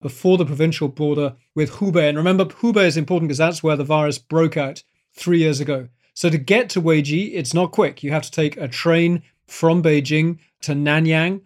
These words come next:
right in the south of Henan. It's a five-hour train if there's lots of stops.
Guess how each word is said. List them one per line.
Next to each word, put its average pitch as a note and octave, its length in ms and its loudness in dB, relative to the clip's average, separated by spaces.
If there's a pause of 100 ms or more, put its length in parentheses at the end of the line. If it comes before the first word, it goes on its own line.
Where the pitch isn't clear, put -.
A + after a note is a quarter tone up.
(160)
right D#3 160 2
in E3 60 -2
the D3+ 60 0
south D3+ 260 -2
of B2+ 120 -8
Henan. D#3 400 -2
It's F3+ 200 -12
a D3 260 -2 (300)
five-hour E3+ 520 2
train E3 280 0
if D3 100 -4
there's D3 160 -2
lots C#3+ 220 -4
of C3+ 80 -8
stops. - 440 -6